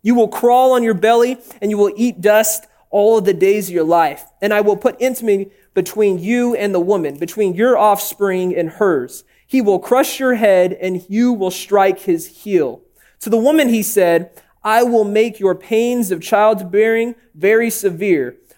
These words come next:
With painful labor, you will give birth to children.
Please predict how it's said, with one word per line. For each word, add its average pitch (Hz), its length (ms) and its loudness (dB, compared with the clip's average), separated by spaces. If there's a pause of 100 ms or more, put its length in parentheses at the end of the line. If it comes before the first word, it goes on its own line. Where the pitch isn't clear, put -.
(100)
With 180 320 -2
painful 233 480 0
labor, 220 480 0
you 208 220 -6
will 196 180 2
give 214 400 -4 (160)
birth 208 400 0
to 175 120 -12
children. 160 580 -4